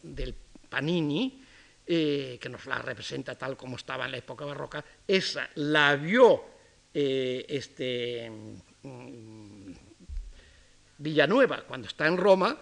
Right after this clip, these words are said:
y cuando hace el Prado tiene reminiscencias de esa galería. Hay la Galería Colonna, etcétera, etcétera, podríamos decir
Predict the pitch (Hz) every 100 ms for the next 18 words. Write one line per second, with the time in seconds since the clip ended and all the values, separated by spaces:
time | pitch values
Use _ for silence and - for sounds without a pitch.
0 | - - 143 135 123 127 135 147 165 147
1 | - 123 131 160 - - 139 147 143 135
2 | 127 120 - 120 - 120 131 - 135 127
3 | 202 208 - - - 127 113 117 120 127
4 | 117 - 143 175 175 175 170 - - -
5 | - 135 - 123 - 175 180 175 - 131
6 | 143 131 127 - _ _ - 139 - 160